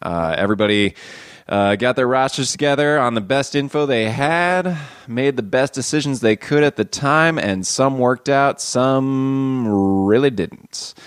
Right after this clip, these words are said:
So, uh, yeah, uh, Tom is now one and oh. He beat Beej, who's now oh and one, uh, a hundred and twenty to seventy-six. That's a darn big blowout there.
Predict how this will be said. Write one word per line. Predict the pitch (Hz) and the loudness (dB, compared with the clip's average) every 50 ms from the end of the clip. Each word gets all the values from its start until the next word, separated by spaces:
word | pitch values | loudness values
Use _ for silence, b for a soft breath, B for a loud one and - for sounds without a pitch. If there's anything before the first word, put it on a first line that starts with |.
| B B B B B B | B B B B B B
So, | - - - - 131 131 127 131 135 - | -8 -6 -2 0 2 2 2 2 0 0
uh, | - - 113 117 113 113 113 113 113 110 110 113 113 113 113 113 113 113 113 110 95 - - | 0 0 2 4 4 4 4 4 2 2 2 2 2 2 2 2 0 0 0 -2 -2 -4 -8
yeah, | - - - 104 107 120 143 180 180 120 85 71 - - - | -14 -12 -8 -4 -2 0 2 2 0 0 -2 -4 -6 -6 -2
uh, | 110 117 113 110 98 - | 0 0 0 0 -2 -6
Tom | - - - 160 180 170 120 110 113 127 156 170 b b b b - | -10 -6 -4 -2 0 0 2 0 0 0 -2 -6 b b b b -6
is | - 110 104 107 | -6 -4 -2 0
now | 117 110 107 107 | 0 0 0 2
one | 104 107 101 | 0 0 0
and | 101 101 | 0 0
oh. | 107 113 | 0 0
He | 117 131 139 | 0 -2 -2
beat | 127 131 123 117 - | 0 -2 -2 -2 -2
Beej, | - 127 123 107 101 104 117 120 123 - 110 - - | -2 -2 0 0 0 0 -2 -4 -8 -12 -10 -10 -8
who's | 98 95 95 85 92 | -8 -8 -6 -4 -2
now | 98 98 95 92 | 0 0 2 2
oh | - 104 101 98 | 2 2 2 2
and | 95 92 | 2 2
one, | 92 98 95 92 95 95 B B B B B - | 2 2 2 0 -2 -4 B B B B B -2
uh, | 104 107 98 - | 0 2 2 2
a | - 104 | 2 0
hundred | - - 202 202 226 254 226 | 0 0 -2 -2 0 -2 -2
and | 220 214 190 | -4 -6 -6
twenty | - - 180 170 165 156 | -4 -2 0 0 2 2
to | 147 131 | 2 0
seventy-six. | - - 131 117 113 113 110 101 - - - 73 76 - - - - - - _ _ _ _ - | 0 0 0 0 0 -2 -2 -2 -4 -4 -4 -6 -8 -8 -10 -10 -10 -10 -12 _ _ _ _ -4
That's | - 165 185 180 175 - - 127 | -2 0 0 0 -2 -2 0 2
a | 117 107 101 95 95 90 | 2 4 4 2 2 0
darn | 92 92 98 - 135 147 156 160 156 151 | -4 -6 -4 0 2 2 2 2 0 0
big | 131 143 143 143 123 117 104 | 0 0 0 0 -2 -2 -2
blowout | 104 110 104 87 76 73 76 - _ _ | 0 2 2 2 0 -2 -6 -8 _ _
there. | - 78 80 87 104 120 127 B | -8 -4 -2 -2 -2 -2 -4 B